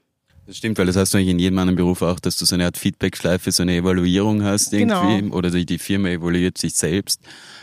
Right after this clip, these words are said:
Speaker 1: Und in dem Sinn, ich kann mich erinnern, ich glaub, wir hatten das schon in der allerletzten Schulstufe,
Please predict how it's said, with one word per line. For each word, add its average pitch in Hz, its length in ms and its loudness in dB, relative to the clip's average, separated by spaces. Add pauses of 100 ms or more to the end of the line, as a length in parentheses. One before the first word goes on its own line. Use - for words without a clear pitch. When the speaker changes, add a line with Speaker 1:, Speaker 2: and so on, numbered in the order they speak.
Speaker 1:
Und 92 180 0
in 90 80 0
dem 92 180 -2
Sinn, 101 300 -2 (300)
ich 104 140 -2
kann 113 120 0
mich 110 120 0
erinnern, 110 260 2
ich 101 100 -2
glaub, 98 180 -2
wir 92 100 -4
hatten 104 220 -6
das 98 120 -2
schon 101 140 -4
in 95 60 0
der 95 180 -2
allerletzten 101 840 -2 (480)
Schulstufe, 110 920 -2